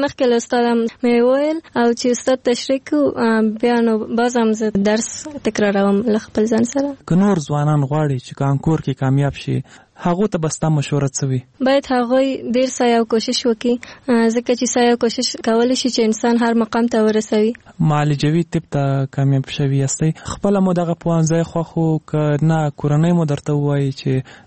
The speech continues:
Speaker 2: دغه پوهنځی خوښ کړي، دا ولولئ؟
Speaker 1: خو زه لومړی انجینري پوهنځی ته علاقه درلودم. ولې زما کورنۍ، آه، طب معالجوي پوهنځی خوښاوه، او زه هم په اخرونو کې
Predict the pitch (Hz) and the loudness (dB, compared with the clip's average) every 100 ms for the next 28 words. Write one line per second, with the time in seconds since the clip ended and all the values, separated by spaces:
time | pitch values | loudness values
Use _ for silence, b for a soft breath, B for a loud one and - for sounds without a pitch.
0 | - 135 135 - 135 135 135 135 131 131 | -4 -2 -2 -2 0 2 2 0 -2 -6
1 | - 143 139 - 135 135 131 131 131 131 | -6 -4 -4 -4 -4 -2 0 0 0 -2
2 | 131 139 - _ - 277 262 302 285 269 | -2 -4 -8 _ -6 -4 0 0 0 2
3 | 269 262 247 240 226 226 247 240 240 240 | 2 2 0 0 2 0 0 0 0 0
4 | 240 220 220 233 226 226 226 240 254 B | 0 0 -2 -2 0 0 0 0 -2 B
5 | B 240 233 233 233 226 233 240 247 254 | B 0 2 4 2 2 2 2 2 0
6 | 247 240 226 226 240 247 - 220 214 208 | 0 0 2 2 2 0 0 0 -2 0
7 | 233 233 226 220 226 240 - 247 240 240 | 0 2 2 2 2 0 0 0 0 0
8 | 233 233 233 240 B B - 233 233 262 | -2 -2 0 0 B B -2 0 2 0
9 | 269 269 233 220 - 220 247 233 247 233 | 0 0 0 0 -2 -2 0 0 2 0
10 | - 233 220 | 0 -2 -2